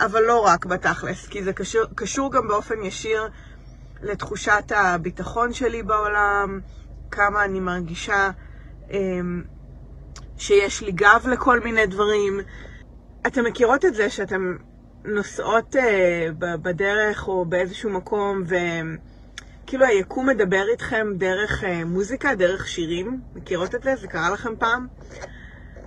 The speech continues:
אז, אה, זה, זה כזה מצב שבו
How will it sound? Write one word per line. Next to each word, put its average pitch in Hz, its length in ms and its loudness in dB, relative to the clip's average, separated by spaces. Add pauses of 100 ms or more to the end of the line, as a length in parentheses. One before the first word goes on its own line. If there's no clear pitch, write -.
(160)
אז, 185 420 -2
אה, 175 300 6
זה, 208 200 -2
זה 220 160 4
כזה 226 300 6
מצב 226 340 2
שבו 254 540 4